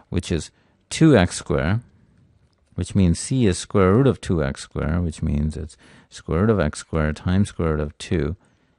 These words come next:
Square root of x squared is x. Here we're just dealing with positive quantities. So if it's x here, x here, this is x root two. And the way this comes in handy is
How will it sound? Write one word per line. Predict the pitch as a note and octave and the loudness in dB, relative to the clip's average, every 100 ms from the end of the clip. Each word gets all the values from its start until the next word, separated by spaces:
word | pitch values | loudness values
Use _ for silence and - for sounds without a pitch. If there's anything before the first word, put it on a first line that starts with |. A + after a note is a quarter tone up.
| _ | _
Square | _ - E2 | _ -8 -4
root | E2+ | -2
of | |
x | D#2+ - | -4 -6
squared | - D2 | -6 -4
is | D2 - | -4 -6
x. | F2 D2+ - - | -4 -4 -6 -8
Here | G#2 G#2+ | 0 2
we're | G#2+ | 2
just | F2+ F2+ | 2 0
dealing | E2+ E2+ D#2+ | 0 -2 0
with | C#2+ C2 | -2 -4
positive | - C#2 C#2+ A#1+ | -6 -6 -8 -12
quantities. | - - - - - _ _ _ _ _ _ _ | -10 -10 -10 -12 -18 _ _ _ _ _ _ _
So | - A#2 F#2+ - | -2 2 2 0
if | - | -4
it's | G2+ - _ - | -4 -6 _ -10
x | B2 C#3 - | -2 -2 -2
here, | - - C3 A#2+ G#2+ - | -10 -4 0 2 2 2
x | A#2 A2+ | 0 0
here, | - A#2+ G2+ F#2+ | -6 0 2 2
this | F#2 | 0
is | G2+ | 0
x | F2+ F2 - | 0 0 -2
root | E2+ D2+ | -2 -2
two. | - F#2 B1 - _ _ _ _ _ | -2 -4 -4 -8 _ _ _ _ _
And | F#2+ | -8
the | F2 | -6
way | F#2 B2 B2+ | 0 2 4
this | A#2 | 2
comes | - A2 F#2 | 2 2 4
in | F#2 | 2
handy | G#2 A#2+ A#2+ F2+ E2+ | 4 4 4 2 0
is | D#2 E2 | 0 -4